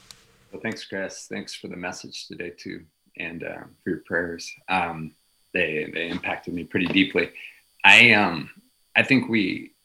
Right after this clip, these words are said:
have such an extraordinary opportunity as a church by the way that God has layered in the leaders on every level. You know, we're participating in the Zoom, in the Zoom meeting because of,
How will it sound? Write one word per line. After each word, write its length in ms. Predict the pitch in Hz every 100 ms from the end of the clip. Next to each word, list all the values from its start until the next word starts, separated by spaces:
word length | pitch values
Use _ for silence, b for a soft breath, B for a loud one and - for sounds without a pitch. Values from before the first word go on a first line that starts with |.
| -
have 360 | 127 110 - - _ _ _ _ _ _ -
such 280 | - 123 131
an 80 |
extraordinary 560 | 110 - - 104 104 98
opportunity 720 | - - 95 - 98 98 95
as 200 | - 95
a 60 | 87
church 520 | - 92 90 - -
by 200 | - 95
the 120 | 92 90
way 380 | 85 90 98
that 280 | 98 92 90
God 180 | 87 90
has 260 | 101 92 -
layered 300 | 90 92 92
in 360 | 90 87 87 -
the 80 |
leaders 520 | 90 90 92 101 95 -
on 140 | 98 95
every 200 | 95 92
level. 360 | 78 78 - - -
You 120 | 95
know, 180 | 90 90
we're 240 | - 92 b b _
participating 540 | - 127 - 113 104
in 60 | 101
the 40 |
Zoom, 380 | 90 98 117 113 -
in 180 | 101 98
the 100 | 95
Zoom 240 | 107 107
meeting 320 | 104 95 92
because 460 | 90 90 104 92 90
of, 180 | -